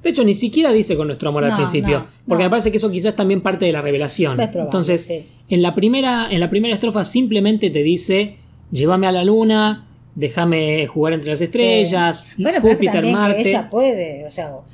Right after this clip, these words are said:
Speaker 2: ella o él pueden llevarlo,
Speaker 1: Claro.
Speaker 2: pueden hacerlo volar.
Speaker 1: Entonces, está diciendo todas estas cosas fantásticas que, que le piden a alguien que ocurra,
Speaker 2: Sí.
Speaker 1: que en este sentido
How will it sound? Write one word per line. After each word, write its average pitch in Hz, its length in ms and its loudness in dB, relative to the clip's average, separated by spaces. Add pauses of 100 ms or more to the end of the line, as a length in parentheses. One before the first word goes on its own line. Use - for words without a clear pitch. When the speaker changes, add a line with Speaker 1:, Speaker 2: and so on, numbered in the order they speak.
(120)
Speaker 2:
ella 196 320 -4
o 202 140 -2
él 240 140 0
pueden 233 360 -2
llevarlo, 185 680 -4
Speaker 1:
Claro. 185 180 0
Speaker 2:
pueden 190 180 -2
hacerlo 185 320 -6
volar. 180 320 -4
Speaker 1:
Entonces, 170 220 -10
está 127 120 -2
diciendo 185 440 2
todas 233 160 0
estas 185 160 -4
cosas 180 220 -4
fantásticas 165 580 -2
que, 151 280 -2 (220)
que 165 80 -4
le 143 120 0
piden 190 300 2
a 185 40 0
alguien 196 180 0
que 226 80 0
ocurra, 254 500 0
Speaker 2:
Sí. 160 300 -6 (320)
Speaker 1:
que - 380 -2
en 170 120 0
este 196 180 0
sentido 202 600 0